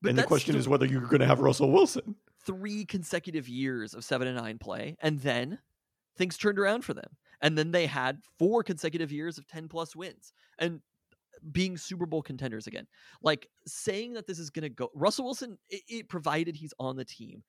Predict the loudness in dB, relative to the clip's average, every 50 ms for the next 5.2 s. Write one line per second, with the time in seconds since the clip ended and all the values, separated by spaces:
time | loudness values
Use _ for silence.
0 | _ _ _ -4 -4 -2 -2 -2 -2 -2 -2 -2 -2 -4 -4 -6 -8 -6 -6 -4
1 | -4 -4 -6 -8 -8 -8 -10 -10 -10 -8 -8 -8 -6 -6 -8 -8 -8 -12 _ _
2 | _ _ _ _ -6 -2 0 0 0 0 -4 -4 -4 -6 -6 -6 -8 -6 -4 -4
3 | -4 -2 -2 -4 -4 -4 -4 -8 -8 -10 -14 -12 -8 -8 -8 -8 -8 -8 -10 -10
4 | -10 -12 -16 -14 -12 -10 -10 -10 -10 -12 -14 -16 -16 -16 -14 -14 -16 -18 -18 -18
5 | -18 -16 -16 -16